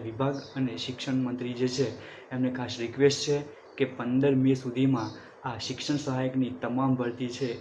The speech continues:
એ પૂર્ણ કરવામાં આવે. સાથે સાથે અત્યારે જે વિદ્યા સહાયકની ભરતીનો જે કાર્યક્રમ આવ્યો છે એની અંદર આપણે જોઈએ તો કે જે દિવ્યાંગજનોની ભરતી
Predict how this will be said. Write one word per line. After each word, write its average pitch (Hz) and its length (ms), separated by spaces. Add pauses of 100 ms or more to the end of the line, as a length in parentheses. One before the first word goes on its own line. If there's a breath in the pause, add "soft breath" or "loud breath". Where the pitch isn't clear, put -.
એ 135 40
પૂર્ણ 123 440
કરવામાં 127 440
આવે. 127 180 (420 loud breath)
સાથે 139 220
સાથે 147 320 (160)
અત્યારે 143 380
જે 135 180 (800 loud breath)
વિદ્યા 139 320
સહાયકની 156 340
ભરતીનો 131 280
જે 135 180
કાર્યક્રમ 127 380
આવ્યો 120 320
છે 110 100 (540)
એની 147 260
અંદર 156 220
આપણે 143 360
જોઈએ 135 300 (920)
તો 160 120
કે 156 100
જે 151 160
દિવ્યાંગજનોની 147 640
ભરતી 143 280